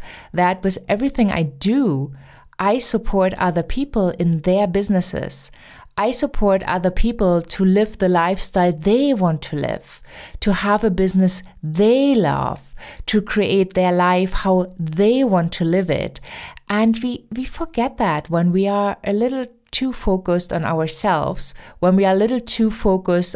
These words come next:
on the fear that's right in front of us. So today I want to invite you to see the fear, to acknowledge the fear, and then to do it anyway, which there's a title of a beautiful book called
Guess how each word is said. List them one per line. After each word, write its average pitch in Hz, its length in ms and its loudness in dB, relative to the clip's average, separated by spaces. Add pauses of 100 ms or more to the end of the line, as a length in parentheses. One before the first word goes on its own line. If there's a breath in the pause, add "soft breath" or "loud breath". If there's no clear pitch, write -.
(140)
on 196 220 4
the 185 100 2
fear 175 720 2
that's 170 320 -4
right 170 640 0
in 160 120 -4
front 156 420 -2
of 160 160 -2
us. - 400 -8 (640)
So 220 160 2
today 247 400 2
I 285 100 4
want 226 280 2
to 208 120 0
invite 180 600 2
you 196 80 0
to - 160 -6
see 240 320 -2
the 240 140 0
fear, 156 500 0 (420 soft breath)
to 214 140 2
acknowledge 196 600 4
the 170 100 -6
fear, 156 560 0
and 180 180 4
then 180 320 2
to 185 160 0
do 170 220 0
it 165 220 0
anyway, 156 520 -2 (540 loud breath)
which 185 360 0
there's 180 260 0
a 214 40 -4
title 165 380 0
of 160 160 -2
a 165 60 0
beautiful 160 420 -4
book 240 340 0
called 196 460 0